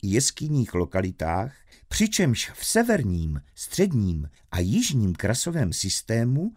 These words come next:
existovala vždy jedna lokalita, která byla dominantní a kolem níž se soustředilo zbývající osídlení. Pro severní systém to byla jeskyně Koňská jáma,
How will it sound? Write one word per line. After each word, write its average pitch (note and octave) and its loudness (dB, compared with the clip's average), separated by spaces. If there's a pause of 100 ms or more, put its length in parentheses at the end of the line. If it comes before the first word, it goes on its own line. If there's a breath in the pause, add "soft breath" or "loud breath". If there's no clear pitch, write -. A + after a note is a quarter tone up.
(120)
existovala G#3 2
vždy B2 -2
jedna B2+ 2
lokalita, E3+ -2
která C#3 4
byla C#3+ 4
dominantní G2 0 (120)
a G#2 -2
kolem B2 4
níž F#3+ 2 (100)
se - -6
soustředilo E3 -2
zbývající B2 -2
osídlení. D2 -6 (400)
Pro D3+ 6
severní G#3 4
systém D#2+ -4 (100)
to G2 -2
byla B2+ 6
jeskyně D3+ 2
Koňská A#2+ 0
jáma, E2 -6